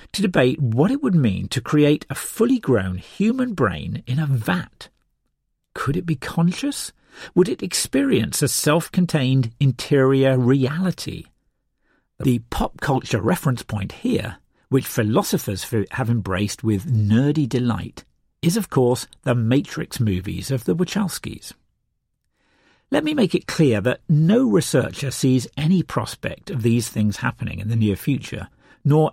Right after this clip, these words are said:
any good reason to try to make them happen. I will look at them more closely later, but my point here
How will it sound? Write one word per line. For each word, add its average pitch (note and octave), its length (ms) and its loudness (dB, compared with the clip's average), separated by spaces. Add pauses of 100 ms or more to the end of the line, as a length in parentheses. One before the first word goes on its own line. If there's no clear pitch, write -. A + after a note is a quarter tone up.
any F#3 220 4
good A2 180 0
reason A2+ 540 2
to - 100 -8
try B2 240 -4
to B2 100 -4
make C3 300 0
them A2 140 -2
happen. - 420 -10 (920)
I B3+ 100 6
will B3+ 140 2
look A3+ 160 0
at - 60 0
them D#3 100 4
more C3+ 220 2
closely A#2 460 -2
later, G2 440 0 (460)
but - 140 0
my F3+ 120 4
point A#3+ 280 -4
here A#2+ 400 2